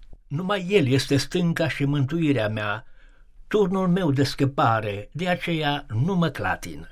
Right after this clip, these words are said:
Cuvântul lui Dumnezeu este viu și plin de putere. El judecă sentimentele și gândurile inimii.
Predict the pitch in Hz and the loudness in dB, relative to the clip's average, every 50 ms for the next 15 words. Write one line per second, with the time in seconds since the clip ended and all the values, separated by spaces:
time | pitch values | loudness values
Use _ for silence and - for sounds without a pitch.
0 | - - - - - 214 190 214 180 135 131 117 113 117 110 117 120 139 147 143 | -18 -20 -8 -4 -2 0 2 2 0 -2 -4 -6 -6 -6 -4 -4 -2 -2 -2 -2
1 | - 185 175 170 165 156 151 170 165 135 - - 147 131 110 107 165 180 170 160 | -2 0 0 2 2 0 0 0 0 0 0 0 0 0 0 0 -2 -2 -2 -2
2 | - - - 131 117 - - 226 220 214 190 165 160 - - 143 143 139 - 104 | -2 -4 -4 -4 -4 -6 -6 -6 -4 -2 0 0 0 2 2 2 2 2 0 -2
3 | 98 101 98 98 104 104 101 98 - - - 190 190 180 - 208 175 185 175 - | -2 -2 -2 -2 -4 -4 -4 -6 -8 -4 -2 -2 0 0 0 -2 -2 -2 -2 0
4 | 175 170 165 151 - - - - - - - - - - - 190 196 175 135 - | 0 0 0 -2 -6 -10 -16 -20 -18 -16 -16 -12 -8 -4 0 2 2 2 2 2
5 | 143 131 175 190 175 170 170 - - 151 147 147 151 143 - - - 160 143 117 | 2 2 2 2 2 0 0 0 0 0 0 0 -2 -4 -4 -2 -2 -2 0 0
6 | 104 165 208 190 180 165 165 147 151 135 123 - - 98 95 95 87 85 85 85 | 0 0 0 0 -2 -2 -2 0 0 0 0 -2 -2 -4 -4 -4 -4 -6 -8 -8
7 | 85 - - | -8 -10 -12